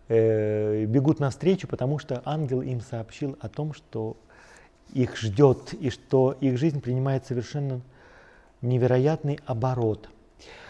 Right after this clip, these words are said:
Но там есть тоже очень интересный персонаж. Обратите внимание вот на эту женщину в чёрном, в чёрной вуале.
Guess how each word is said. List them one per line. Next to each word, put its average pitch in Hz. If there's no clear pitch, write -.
Но 156
там 214
есть 202
тоже 196
очень 185
интересный 175
персонаж. 147
Обратите 156
внимание 170
вот 151
на 160
эту 160
женщину 123
в -
чёрном, 117
в -
чёрной 123
вуале. 110